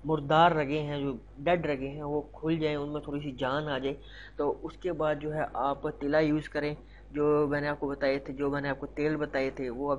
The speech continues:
یوز کریں۔ اور تیل یوز، آ، ساتھ ساتھ تیل بھی یوز کریں اور ساتھ ساتھ جو ہے آپ اس کو بھی یوز کریں۔ تیل کو یوز کرنے کے بعد آپ جو ہے اس کو چھوڑ دیں، اور اس کے بعد جو ہے،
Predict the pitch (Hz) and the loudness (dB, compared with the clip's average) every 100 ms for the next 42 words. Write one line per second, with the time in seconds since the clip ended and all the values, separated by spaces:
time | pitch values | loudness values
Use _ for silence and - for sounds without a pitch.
0 | 131 131 156 - 156 156 - - - - | -2 -4 -4 -4 -2 -2 -6 -18 -20 -4
1 | 143 147 143 - 160 160 151 139 139 165 | 0 0 -2 0 4 6 4 0 -2 -2
2 | 160 - - - 139 151 143 147 156 170 | -4 -12 -18 2 4 4 2 2 2 0
3 | 160 156 160 165 180 175 - 165 165 - | -2 2 2 2 -2 -2 0 0 2 0
4 | 151 - 143 147 156 143 143 139 143 135 | -2 0 0 0 -2 -2 -4 -4 -4 -4
5 | - 135 - 131 - 147 143 143 - 139 | -2 -2 -4 -10 -6 -4 0 0 0 -4
6 | 143 - - - - - - - - - | -4 -8 -16 -18 -20 -20 -20 -20 -20 -20
7 | - - - 156 156 165 143 156 160 156 | -20 -20 0 4 4 6 4 4 2 0
8 | 156 160 156 151 151 - - 190 156 156 | 0 2 4 6 6 4 2 2 0 0
9 | 151 143 - 143 151 156 151 101 147 147 | -2 -6 -6 0 0 0 0 -2 -2 -4
10 | 151 143 143 143 139 143 143 | -4 0 2 0 0 -2 -2